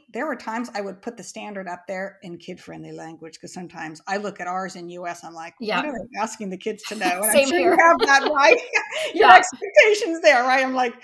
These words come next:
Speaker 1: "What are they asking? I don't know." So I'd say,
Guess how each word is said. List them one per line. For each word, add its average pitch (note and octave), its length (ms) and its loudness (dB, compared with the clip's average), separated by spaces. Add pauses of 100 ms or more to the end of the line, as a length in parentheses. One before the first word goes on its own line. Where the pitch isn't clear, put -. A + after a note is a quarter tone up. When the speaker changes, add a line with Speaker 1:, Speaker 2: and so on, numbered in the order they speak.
(360)
Speaker 1:
"What G3 360 -8
are B3+ 80 -2
they C#4 140 4
asking? D#4+ 680 0
I G3+ 160 0
don't B3 160 -2
know." C#4 480 0 (320)
So C#4+ 460 2 (100)
I'd C4+ 220 0
say, C4 360 -2